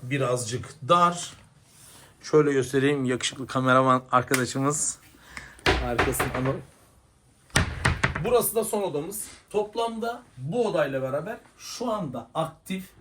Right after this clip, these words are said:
aldığınız zaman kullanabileceğiniz sekiz tane odanız var. Benim hesabıma göre sekiz, dokuz, on, on bir odaya çok rahat çıkabiliyor. Yan tarafı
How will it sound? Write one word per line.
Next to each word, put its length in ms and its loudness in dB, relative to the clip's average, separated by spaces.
aldığınız 380 -4
zaman 240 -4
kullanabileceğiniz 600 -6
sekiz 420 -6
tane 160 -2
odanız 300 -6
var. 180 -4
Benim 220 -4
hesabıma 520 -2
göre 360 -6
sekiz, 720 -8
dokuz, 360 -6
on, 300 -6
on 280 4
bir 240 -4
odaya 480 0
çok 300 -4
rahat 300 -2
çıkabiliyor. 760 0
Yan 240 0
tarafı 320 -4